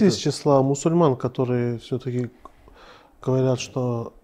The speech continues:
Speaker 2: аяты не имеют общий смысл и относятся именно к конкретному времени? То есть,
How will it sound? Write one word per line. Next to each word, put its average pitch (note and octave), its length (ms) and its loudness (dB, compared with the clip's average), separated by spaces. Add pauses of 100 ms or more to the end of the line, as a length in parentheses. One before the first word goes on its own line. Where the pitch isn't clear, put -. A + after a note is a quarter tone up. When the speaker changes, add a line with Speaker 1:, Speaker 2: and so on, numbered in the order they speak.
(280)
Speaker 2:
аяты C3+ 400 0
не C3+ 160 0
имеют C#3 300 0
общий B2 260 -4
смысл C3 600 -4
и A#2 80 -2
относятся A#2+ 640 -8
именно A2 220 -6
к - 60 -14
конкретному A2 640 -6
времени? C3 480 -4 (1040)
То G#2 80 -10
есть, - 380 -14